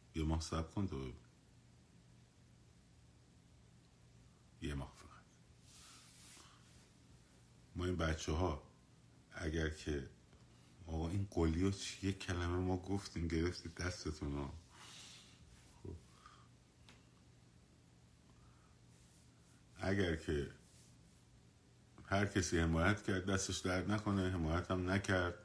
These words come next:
بازم دستش درد نکنه. خب، اهواز حتماً،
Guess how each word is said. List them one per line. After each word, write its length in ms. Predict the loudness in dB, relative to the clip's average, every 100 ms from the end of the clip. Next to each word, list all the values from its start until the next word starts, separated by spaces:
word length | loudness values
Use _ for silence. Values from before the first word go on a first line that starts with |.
| -20 -20 -20 -16 0
بازم 340 | 2 4 4
دستش 380 | 2 0 0 -2
درد 380 | 0 0 0 0
نکنه. 360 | -2 -4 -8 -8 -12 -20 -20 -20 -20 -20 -20 -16 -6
خب، 200 | -6 -6 -12 -20 -20 -20 -20 -20 -20 -20 -20 -20 -20 -20 -20 -20 -20 -20 -20 -20 -20 -20 -20 -20 -20 -20 -20 -20 -20 -20 -20 -2
اهواز 420 | 6 6 8 6
حتماً، 440 | 6 4 4 -2